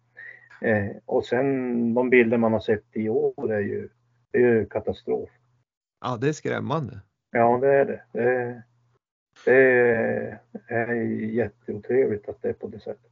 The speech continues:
Speaker 1: Utan det, och det, det är naturligtvis ett hårt slag för, för turistorter, men också till dels för, för all, all skid-, skididrott rent allmänt. Inte bara alpint, utan
Speaker 2: Nej, precis.
Speaker 1: längdskidåkning och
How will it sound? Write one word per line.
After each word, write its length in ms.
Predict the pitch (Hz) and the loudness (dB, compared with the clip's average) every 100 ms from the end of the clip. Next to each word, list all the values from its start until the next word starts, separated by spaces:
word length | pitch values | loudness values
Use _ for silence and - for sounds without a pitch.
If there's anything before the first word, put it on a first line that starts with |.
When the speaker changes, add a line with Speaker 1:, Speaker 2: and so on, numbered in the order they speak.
| - | -20
Speaker 1:
Utan 280 | - 113 | -16 -12
det, 220 | 117 120 120 _ _ _ _ _ _ _ _ | -10 -10 -12 _ _ _ _ _ _ _ _
och 80 | - | -2
det, 220 | 117 139 110 | 2 2 0
det 320 | - 120 139 | -2 6 6
är 40 | 131 | 6
naturligtvis 460 | 120 104 104 107 | 2 -4 -6 -6
ett 120 | 107 - | -8 -4
hårt 240 | 131 123 | -4 -4
slag 280 | - 107 101 | -4 -6 -6
för, 180 | - 98 - _ _ _ _ | -10 -12 -14 _ _ _ _
för 80 | - | -4
turistorter, 760 | 104 - 107 101 - 110 - 110 | -2 0 0 0 -4 -8 -6 0
men 300 | 107 104 110 | 2 2 0
också 300 | 120 - - | -6 -6 -4
till 200 | - 110 | -2 -2
dels 320 | - 120 113 - | 2 4 4 0
för, 280 | 107 104 - _ _ _ _ _ _ _ _ _ _ _ _ | 2 2 0 _ _ _ _ _ _ _ _ _ _ _ _
för 540 | - 113 107 104 - - _ _ _ _ _ | -2 0 0 -2 -8 -18 _ _ _ _ _
all, 300 | - 107 101 - | -2 0 -2 -8
all 480 | 113 107 110 - - | -6 -4 -4 -6 -10
skid-, 600 | - - 127 110 104 - - - | -16 -2 2 2 0 -14 -20 -4
skididrott 560 | 123 107 104 110 104 - - | -2 0 0 0 -2 -4 -4
rent 180 | 104 | -2
allmänt. 500 | 107 98 101 127 104 | 0 0 -2 -6 -6
Inte 180 | 120 104 | -6 -4
bara 100 | 113 | -2
alpint, 360 | 104 113 113 104 _ | -2 -2 -6 -6 _
utan 160 | - 110 _ _ _ _ _ - | -14 -14 _ _ _ _ _ -12
Speaker 2:
Nej, 180 | 127 117 | -8 2
precis. 200 | 113 107 | 4 4
Speaker 1:
längdskidåkning 760 | 110 117 107 113 110 117 104 | 0 2 4 2 0 -2 -2
och 220 | 104 104 | -4 -6